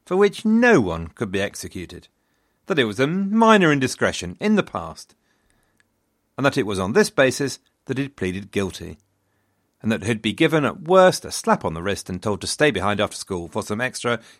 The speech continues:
chamberlaining. He pointed out that it was entirely conditional. He'd said if Warbeck was Edward's son. Sadly for Stanley,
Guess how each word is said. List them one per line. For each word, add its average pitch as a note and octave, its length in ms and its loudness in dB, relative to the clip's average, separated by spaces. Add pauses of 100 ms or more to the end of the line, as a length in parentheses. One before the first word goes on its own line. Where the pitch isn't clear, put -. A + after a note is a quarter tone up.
chamberlaining. F2+ 800 -2 (1080)
He F#2 100 -10
pointed G2 320 -2
out F#3 280 4 (340)
that D3+ 100 0
it G3 80 2
was G3 140 -2
entirely A3 640 2
conditional. D#3+ 580 -2 (160)
He'd D#3+ 140 -8
said F#3+ 180 4
if G#3+ 420 4 (160)
Warbeck E2 540 -8
was F#2+ 240 -8
Edward's F2 360 -6
son. D#2+ 320 -6 (1400)
Sadly C3+ 360 4
for - 120 -6
Stanley, C#3 460 4